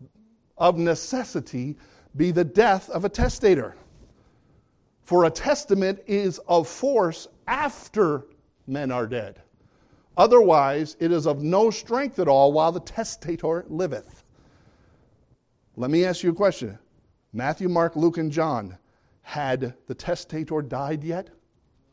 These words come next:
No. They are not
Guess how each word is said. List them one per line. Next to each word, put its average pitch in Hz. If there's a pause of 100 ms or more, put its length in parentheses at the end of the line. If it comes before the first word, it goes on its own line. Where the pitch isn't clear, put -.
(500)
No. 147 (1160)
They 139
are 131
not 147